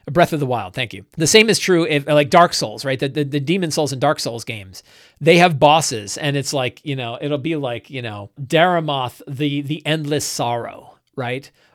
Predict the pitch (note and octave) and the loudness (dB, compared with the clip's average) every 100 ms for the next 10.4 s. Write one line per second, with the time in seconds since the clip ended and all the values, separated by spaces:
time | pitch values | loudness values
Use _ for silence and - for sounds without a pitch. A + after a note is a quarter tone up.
0 | _ D3 D3 C#3+ C3 A#2+ - D#3+ D#3 C3+ | _ 0 2 2 2 -2 -6 -8 -6 -6
1 | A2 D#3 E3+ E3 D#3 C3 A#2 - D3+ D3 | 0 6 6 6 2 2 -2 -6 -6 -6
2 | - D#3+ C3+ C3 B2+ A#2+ A#2 G2 F2 - | -4 -4 -2 -2 -4 -6 -8 -8 -14 -20
3 | _ _ _ - - D#3 E3+ E3 D3 F#3 | _ _ _ -12 0 2 2 -2 2 2
4 | F3 F3 F3+ F3 D#3 F#3+ F#3 D3 D#3+ D3 | 2 -2 -2 0 4 4 2 -2 -2 -4
5 | B2 _ - - A3+ A3 F#3 E3 - E3+ | -8 _ -14 -6 2 6 6 4 -2 -2
6 | F#3 G3 G3 F3 - - _ _ _ C#3+ | 0 0 -2 -4 -10 -14 _ _ _ -2
7 | D3+ - - G#3 - F#3 E3+ D3+ - C3+ | 0 -2 2 2 2 -2 0 -4 -4 -6
8 | C3 C#3+ E3+ F3 E3+ E3+ - - _ _ | -2 -2 -2 -4 -6 -8 -10 -12 _ _
9 | _ _ D#3 D3+ D3 C#3+ C#3+ B2+ D#3 E3 | _ _ 0 2 2 -4 -8 -2 2 4
10 | E3 D#3+ D3 | 2 0 -4